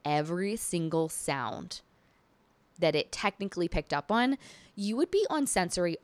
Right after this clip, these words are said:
overload. You'd be overstimulated. Like, it is, it would be way too much. So that's why our beautiful,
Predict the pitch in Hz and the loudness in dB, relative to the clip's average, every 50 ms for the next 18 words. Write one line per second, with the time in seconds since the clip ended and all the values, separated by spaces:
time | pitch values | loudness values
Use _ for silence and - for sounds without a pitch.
0 | _ _ - 170 165 165 160 156 151 143 131 - - - - - - - 185 165 | _ _ 4 6 8 6 6 4 2 0 0 -2 -4 -6 -8 -10 -8 -8 -6 -6
1 | 180 - - 202 226 226 233 220 - - 175 165 170 160 156 147 143 139 139 135 | -2 0 2 2 4 4 2 0 0 -2 -2 -2 0 0 0 0 2 2 2 2
2 | 131 131 - - 160 160 151 147 - - - - 180 180 180 - - 190 185 180 | 0 0 -2 -2 0 0 2 0 0 -4 -2 2 4 4 4 4 4 2 4 4
3 | 180 180 180 180 175 175 - - - - - - - _ _ _ - 226 - 262 | 4 4 2 0 -2 -4 -8 -10 -14 -20 -20 -20 -20 _ _ _ 2 4 4 4
4 | 262 214 277 262 220 190 208 185 185 - - 233 285 - - - - - 190 175 | 2 2 2 2 4 4 4 4 4 2 2 0 2 2 2 2 2 2 2 2
5 | 180 175 - - - - 214 269 330 330 269 233 214 202 208 202 - - - _ | 2 0 0 0 -4 0 2 4 6 6 6 6 4 2 0 -2 -6 -12 -20 _
6 | _ _ _ _ - 180 180 170 170 165 165 170 170 - 180 170 170 170 170 170 | _ _ _ _ -2 0 0 0 0 2 2 2 2 2 2 4 4 4 4 2